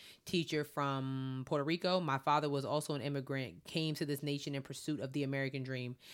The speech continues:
Now I consider it my duty to fight to protect that dream." Um, so it was a couple people on, a couple of Latinas on social media that was like, a <laughs> this one, uh, young lady,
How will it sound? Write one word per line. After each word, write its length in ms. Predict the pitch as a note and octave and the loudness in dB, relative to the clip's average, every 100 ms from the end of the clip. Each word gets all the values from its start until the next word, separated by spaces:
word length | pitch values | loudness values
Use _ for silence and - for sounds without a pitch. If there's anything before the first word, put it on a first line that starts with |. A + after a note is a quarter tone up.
| - - | -10 0
Now 160 | D#3 | 4
I 60 | D3 | 4
consider 420 | C#3+ C3+ F3 D#3+ | 2 0 2 4
it 60 | C#3+ | 2
my 160 | C3+ | 0
duty 400 | C3+ C#3+ C#3+ C3 | 0 0 0 -2
to 120 | - C#3 | -4 -4
fight 360 | - C#3 G2+ | 0 0 0
to 100 | - | -6
protect 400 | C#3 C3+ D3+ - | -6 -2 -2 -2
that 160 | B2 G#2 | -4 -4
dream." 400 | C3+ B2 A2 B2+ - - - - - | -4 -4 -6 -10 -16 -20 -20 -12 2
Um, 680 | D3 C#3 C3+ C3+ C3 B2+ C3 _ _ - - - - | 6 6 6 4 0 -2 -6 _ _ -20 -8 -4 -2
so 260 | - D#3 C#3+ | 2 2 2
it 20 | |
was 120 | D3+ | 2
a 20 | |
couple 180 | A3+ G3+ | 4 4
people 600 | F#3 D3+ D#3 C#3+ C3+ A2+ | 2 2 0 0 -2 -4
on, 400 | - D3 C#3+ C3+ - - | -4 -4 -4 -6 -10 -8
a 60 | |
couple 320 | - F#3 D#3+ C#3+ | 0 2 2 0
of 260 | C#3+ C3+ - - - - _ _ _ _ _ - - F#3+ | 0 -2 -10 -20 -20 -20 _ _ _ _ _ -20 -8 0
Latinas 540 | E3+ D3+ F#3+ E3+ C#3+ B2+ | 2 4 4 4 2 -2
on 260 | D3+ D3+ | -2 -2
social 300 | C#3 E3+ D#3+ | 0 0 0
media 240 | D#3+ D3+ D3 | 0 0 0
that 160 | C#3+ | 0
was 100 | C#3+ | -2
like, 160 | C#3+ C3+ | -4 -6
a 40 | C3 E3 - G#3 - - | -6 -2 2 2 2 -12
<laughs> 180 | - - | -14 0
this 140 | F#3+ F3+ | 2 4
one, 260 | F#3 F3+ | 4 4
uh, 220 | - E3 D#3 | 4 6 6
young 200 | D#3 D#3 | 4 2
lady, 280 | D#3 D3+ | 2 2